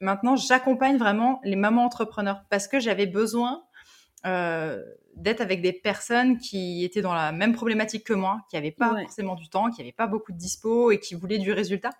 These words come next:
Speaker 1: Et du coup, c'est comme ça que j'ai, j'ai lancé Comme de Mom. Mais, euh, pareil,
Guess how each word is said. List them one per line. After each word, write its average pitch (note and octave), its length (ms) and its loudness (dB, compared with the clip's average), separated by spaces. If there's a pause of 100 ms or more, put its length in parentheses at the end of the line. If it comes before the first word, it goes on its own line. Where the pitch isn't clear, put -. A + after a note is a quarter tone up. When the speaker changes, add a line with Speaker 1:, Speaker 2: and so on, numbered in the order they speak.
(460)
Speaker 1:
Et A#3+ 80 0
du G3+ 200 -2
coup, D4+ 140 0
c'est A3 160 2
comme G#3 140 0
ça C4+ 120 0
que C4 60 -4
j'ai, G3 180 0
j'ai G#3 140 -4
lancé G3+ 260 -2
Comme A3+ 220 0
de G#3 100 2
Mom. F#3+ 240 0 (440)
Mais, A#3 400 6 (380)
euh, F#3+ 180 8
pareil, A3+ 540 4